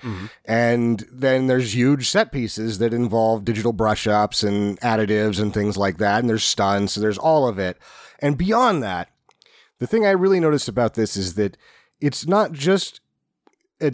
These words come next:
Speaker 2: sort of a dead end with the technology. Like, Disney's using everything that they can to make this movie, and it's a butts in seats. You put it in this block, doesn't matter, it's gonna sell.
Speaker 1: Right.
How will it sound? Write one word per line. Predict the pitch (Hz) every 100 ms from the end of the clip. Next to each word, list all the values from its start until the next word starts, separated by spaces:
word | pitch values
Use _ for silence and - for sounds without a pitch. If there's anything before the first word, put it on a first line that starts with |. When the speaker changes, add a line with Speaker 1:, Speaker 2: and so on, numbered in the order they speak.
| 123
Speaker 2:
sort | 143 185 170
of | 139
a | 131
dead | 170 170
end | 165 151
with | 139 127
the | 127
technology. | 160 156 156 143 135 123 131
Like, | 117 - -
Disney's | 139 143 151 135
using | 135 123 127 117
everything | 123 143 156 156
that | 151
they | 143
can | 135 123 117
to | 110
make | 123 117
this | 131 -
movie, | 113 104 104 101 98
and | 107 104 101
it's | 107 104
a | 110
butts | 98 113 113 123
in | 110
seats. | - 107 101
You | 90
put | 131 120
it |
in | 117
this | 113 95
block, | 90 98 98 -
doesn't | 98 101
matter, | 101 101 95
it's | 90 -
gonna | 98 92
sell. | - 71 50 _ -
Speaker 1:
Right. | 131 90